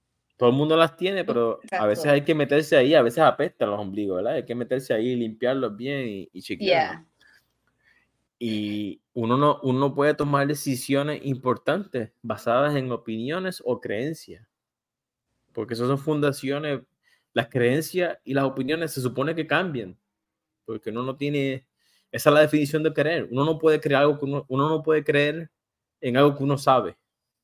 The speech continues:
Speaker 2: Es-, exacto, porque si lo sabe, lo sabe.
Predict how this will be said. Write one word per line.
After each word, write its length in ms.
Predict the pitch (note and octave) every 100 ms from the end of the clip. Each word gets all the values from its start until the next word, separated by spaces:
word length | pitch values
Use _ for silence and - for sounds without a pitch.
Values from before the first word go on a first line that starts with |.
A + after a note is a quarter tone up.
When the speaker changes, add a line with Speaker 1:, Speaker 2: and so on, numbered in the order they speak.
| _ _ _ _ _ _ _ _ _ _ _ _ _ _ _ _ -
Speaker 2:
Es-, 100 | G#3
exacto, 500 | A3 A3 G#3+ - F3+
porque 240 | G3 G3+
si 120 | G3+ G#3+
lo 120 | G#3
sabe, 240 | G#3 G#3
lo 120 | C#4+
sabe. 480 | C#4 G#3+ G#3+ F3 D#3